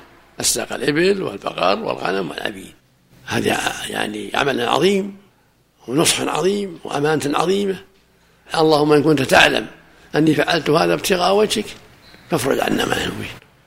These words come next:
فانفرجت الصخرة وخرجوا. خرجوا بعد هذا التوسل وهذا الإخلاص، بعدما توسلوا إلى الله بهذه الأعمال الخالصة لله.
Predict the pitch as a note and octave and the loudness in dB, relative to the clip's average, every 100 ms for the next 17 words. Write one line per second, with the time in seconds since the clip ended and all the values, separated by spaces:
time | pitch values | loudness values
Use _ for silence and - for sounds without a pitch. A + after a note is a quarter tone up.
0 | - F3 E3 D#3 D#3 - - - - - | -6 0 2 2 2 0 0 0 -2 -8
1 | - - _ _ - - - - - _ | -16 -20 _ _ -8 -6 -6 -8 -18 _
2 | _ _ - C#3+ A#2+ A#2+ B3 A#3 G3 - | _ _ -8 -2 -2 0 -2 -4 -10 -20
3 | - D3 D3 C#3 C#3 A#2+ E3+ D3+ - A3 | -12 0 0 2 0 -2 -2 0 0 0
4 | F#3+ C3+ - - E3 - - - D#3 C#3 | -2 -2 -4 -8 -12 -20 -10 -2 0 2
5 | - - - - - - - C3+ C#3 C#3+ | 0 -2 -8 -20 -20 -20 -8 -4 -2 -2
6 | C#3+ F3 - E3 D3 C#3+ F#3 F#3 - - | 0 2 4 4 2 0 -2 -4 -6 -20
7 | - _ _ D3 C#3+ D#3 D#3+ C#3 B2+ C#3+ | -20 _ _ 0 2 2 2 0 -2 -2
8 | D3 B2+ D3+ C3 C3 C3 A#2 - | -4 -2 -2 -4 -6 -8 -10 -14